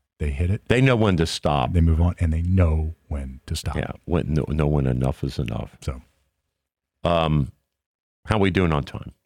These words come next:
Speaker 1: Uh, we got one more, and then we gotta roll.
Speaker 2: Uh, you wanna talk about this, um, <laughs> this fits into the entire discussion about the supply chain, which, you know, I keep hearing that the government needs to fix the supply chain.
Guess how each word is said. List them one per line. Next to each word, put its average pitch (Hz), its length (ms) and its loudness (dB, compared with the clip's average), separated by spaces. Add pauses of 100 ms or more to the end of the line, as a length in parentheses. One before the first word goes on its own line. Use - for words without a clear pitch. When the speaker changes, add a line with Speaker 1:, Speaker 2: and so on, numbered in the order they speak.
(120)
Speaker 1:
Uh, 101 140 4
we 101 60 6
got 101 120 4
one 107 160 6
more, 92 180 4
and 80 80 0
then 85 60 2
we 85 80 2
gotta 82 100 2
roll. 76 220 -6 (260)
Speaker 2:
Uh, 120 600 4
you 117 100 4
wanna 113 180 4
talk 104 300 2
about 95 360 2
this, 85 420 0
um, 78 420 2 (720)
<laughs> - 460 -8
this 117 180 2
fits 113 320 2
into 92 320 2
the 78 220 2
entire 78 420 0
discussion 73 680 0
about 64 400 -2
the 64 220 -6
supply 67 500 -2
chain, 65 380 -4 (420)
which, 85 480 -2
you 82 100 -2
know, 67 220 -4 (300)
I 98 100 -2
keep 117 260 -2
hearing 98 300 2
that 80 180 0
the 80 80 0
government 85 640 0
needs 82 380 0
to 76 100 -2
fix - 340 -4
the 76 60 -6
supply 78 480 -2
chain. 69 420 -4